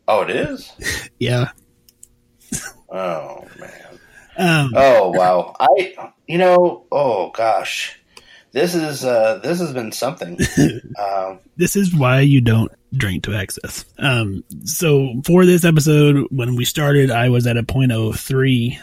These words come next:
Speaker 2: By the time we finished, I had done a shot about every fifteen minutes. After editing, it had been about every eight minutes because we cut a bunch of shit out of it. I ended up blowing a point one one on the breathalyzer bef-,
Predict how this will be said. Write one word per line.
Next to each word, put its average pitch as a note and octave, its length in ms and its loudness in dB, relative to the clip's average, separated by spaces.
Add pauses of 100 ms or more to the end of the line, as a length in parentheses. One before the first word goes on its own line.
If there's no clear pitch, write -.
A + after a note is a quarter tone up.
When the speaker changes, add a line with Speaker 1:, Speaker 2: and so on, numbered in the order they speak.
(140)
Speaker 2:
By A#2 140 -4
the A2+ 80 -2
time C#3+ 360 0
we A2+ 100 -2
finished, B2 600 -4
I A2 240 -6 (260)
had A#2+ 220 -4
done A#2 180 -4
a A2+ 40 -4
shot A2 220 -6
about G#2+ 160 -4
every G#2+ 160 -6
fifteen A#2+ 440 -6
minutes. A2+ 440 -4 (300)
After - 280 -4
editing, C#3+ 420 0
it B2 100 -2
had A#2+ 160 -4
been B2 100 0
about A2+ 320 -4
every G#2+ 380 -6
eight A#2+ 240 -4
minutes A#2 320 -6
because A2+ 240 -6
we G2+ 120 -8
cut A2+ 140 -10
a A2+ 60 -6
bunch A#2+ 240 -8
of - 100 -14
shit A#2 160 -6
out G#2 160 -6
of G#2+ 140 -8
it. D3 120 -6 (460)
I D3+ 160 0
ended E3 320 2
up C#3 100 0
blowing C#3+ 360 2
a A#2+ 180 0
point C#3+ 320 0
one B2+ 340 0
one A#2+ 300 0
on A2+ 140 -4
the G#2 80 -6
breathalyzer A2+ 600 -6
bef-, G#2 220 -10